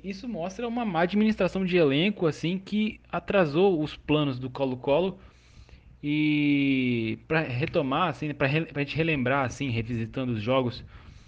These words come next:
do Colo-Colo, o, até o Valdívia, né, que era um jogador importante há um tempo, não foi importante essa temporada. Então, assim, são várias situações em que os jogadores experientes tiveram que,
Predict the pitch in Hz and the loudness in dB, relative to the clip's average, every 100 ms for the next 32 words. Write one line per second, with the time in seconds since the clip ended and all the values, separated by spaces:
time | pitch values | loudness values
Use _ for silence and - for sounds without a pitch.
0 | - - 120 - 131 120 113 135 175 156 | -20 -8 -8 -2 0 0 0 0 0 -2
1 | 131 123 - 123 170 202 202 202 127 117 | -6 -10 -10 -2 0 2 0 -2 -2 -4
2 | 208 139 123 127 127 - 135 185 175 160 | -4 -2 -2 -4 -6 -2 0 2 0 0
3 | 147 139 131 123 113 127 127 120 117 151 | 0 -2 -6 -8 -6 -6 -4 -6 -4 -4
4 | 185 120 - - - - - 185 240 214 | -4 -8 -12 -20 -20 -20 -8 -6 -2 -2
5 | 202 240 214 190 185 196 220 208 302 185 | 0 -2 -2 -4 -6 -4 -4 -2 2 4
6 | 143 117 110 - - - - - 131 165 | 4 2 -6 -16 -20 -20 -20 -16 -8 -4
7 | 214 214 208 202 202 185 139 165 262 262 | -4 -4 -4 -4 -6 -6 -4 -2 -2 -4
8 | 165 - 165 180 147 - 185 190 - - | -8 -10 -6 -6 -6 -6 -6 -6 -8 -16
9 | - - - - - - - _ - 165 | -20 -20 -20 -20 -20 -20 -20 _ -8 -4
10 | 165 156 156 147 156 147 - 165 156 143 | -2 -2 -2 -2 -4 -6 -8 -6 -4 -6
11 | 151 - 151 143 143 139 - 139 123 | -8 -10 -6 -4 -4 -6 -8 -6 -8